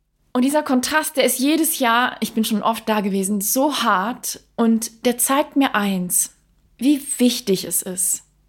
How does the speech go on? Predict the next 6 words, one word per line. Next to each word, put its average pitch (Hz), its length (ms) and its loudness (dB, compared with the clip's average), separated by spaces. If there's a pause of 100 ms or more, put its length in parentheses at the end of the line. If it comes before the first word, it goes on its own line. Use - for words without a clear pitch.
(880)
sich 226 260 -4
immer 294 380 4
wieder 208 380 2
komplett 220 800 -2 (120)
neuen 214 1000 0
Einflüssen 196 1000 -4